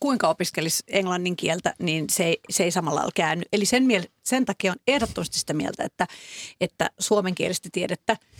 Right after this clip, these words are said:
täytyy olla. Mut niin kuin sanoin tossa, niin samalla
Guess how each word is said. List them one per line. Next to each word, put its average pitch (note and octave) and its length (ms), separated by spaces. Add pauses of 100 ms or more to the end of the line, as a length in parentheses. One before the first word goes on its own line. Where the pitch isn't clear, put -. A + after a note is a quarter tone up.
(180)
täytyy F#3 400
olla. A3+ 260 (100)
Mut A3 160
niin A3+ 140
kuin C4+ 100
sanoin C4+ 300
tossa, G#3 420
niin G3 280 (100)
samalla G#3 500